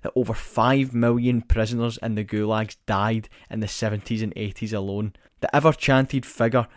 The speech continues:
of sixty million gulag deaths, on top of those by natural causes and twenty-seven million during World War Two, would be impossible for any society whose population was around a hundred sixty to two hundred and twenty million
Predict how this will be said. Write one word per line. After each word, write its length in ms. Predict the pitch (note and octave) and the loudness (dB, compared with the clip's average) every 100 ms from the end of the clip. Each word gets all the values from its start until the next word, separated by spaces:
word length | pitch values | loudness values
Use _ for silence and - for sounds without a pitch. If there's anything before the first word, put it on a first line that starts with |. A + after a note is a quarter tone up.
| - | -14
of 100 | - | -10
sixty 540 | - - - - C3+ | -6 -4 -4 -2 0
million 400 | A#2+ B2 A#2+ A#2+ | 2 2 2 0
gulag 480 | A#2 A2+ A2 A2 G#2 | 2 2 2 0 -2
deaths, 420 | G#2 A2 - - - - | -2 -2 -4 -10 -16 -10
on 100 | - | -6
top 320 | A#2 C#3 C#3 C#3+ | 0 4 4 4
of 160 | B2 | 2
those 320 | A#2+ A#2+ B2 - _ A2 | 2 2 0 -4 _ -2
by 100 | G#2+ | 0
natural 400 | A#2 - - A#2+ | 0 0 -4 -8
causes 560 | - G#2+ A2+ A#2 A2 - - - | 0 2 2 0 -4 -12 -20 -14
and 240 | - A2+ - | -6 -6 -2
twenty-seven 720 | - B2 A#2+ - A#2 A2+ A2 | 0 0 0 -2 0 2 2
million 400 | A2 A2 A#2 A2+ - - - | 2 2 0 -2 -8 -20 -4
during 300 | B2 A2+ A2 | 0 2 4
World 220 | A2 A2 | 2 2
War 160 | G#2+ G#2 | 0 -4
Two, 400 | - B2+ C3+ C3+ - - | -2 2 4 2 -4 -8
would 140 | A2 B2 | -4 0
be 120 | A#2 | 0
impossible 920 | A2 G2+ - - A#2 A2+ - C3 A2+ - - | -2 0 0 2 2 2 0 0 -2 -6 -10
for 200 | A2+ - - | -6 -6 0
any 240 | C3 C#3+ | 2 4
society 680 | D3 D3 - C#3 C#3 - A#2+ - - - | 2 -2 0 2 2 2 -2 -4 -18 -10
whose 160 | A2 | -8
population 760 | - B2+ B2 A#2 A2 A2 - A#2 _ - | 0 0 2 2 2 2 0 -4 _ -6
was 140 | A2 | -2
around 260 | G#2+ A2 A2 | 0 0 0
a 60 | |
hundred 400 | - B2 A#2 A2+ | -2 -2 -2 -4
sixty 540 | - A2 - - A2+ - _ | -4 -4 -4 -6 -6 -6 _
to 80 | - | -10
two 220 | - A#2 | -2 0
hundred 360 | G#2+ A2+ G#2+ G#2+ | 0 -2 -4 -8
and 180 | A2+ - | -10 -8
twenty 360 | - G#2 F2 | -6 -4 -4
million 520 | G#2+ G2+ G2+ A2 A2 | -4 -4 -4 -2 -4